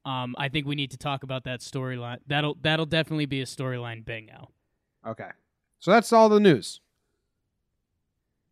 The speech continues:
Speaker 2: There it is.
Speaker 1: That's all the news.
Speaker 2: Let's go into our John Sterling contest right here.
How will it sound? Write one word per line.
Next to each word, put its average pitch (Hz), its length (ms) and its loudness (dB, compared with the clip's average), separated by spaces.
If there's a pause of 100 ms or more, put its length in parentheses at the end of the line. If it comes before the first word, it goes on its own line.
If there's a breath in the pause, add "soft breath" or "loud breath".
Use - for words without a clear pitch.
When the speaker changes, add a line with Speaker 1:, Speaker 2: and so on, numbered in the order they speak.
(100)
Speaker 2:
There 131 140 -2
it 120 80 0
is. 95 160 -4
Speaker 1:
That's 117 140 -8
all 135 120 -8
the 175 60 -12
news. 208 440 -12 (760)
Speaker 2:
Let's 156 180 4
go 165 140 10
into 156 220 8
our 139 180 10
John 117 240 2
Sterling 107 340 -4
contest 90 460 -12
right 87 140 -10
here. 87 220 -14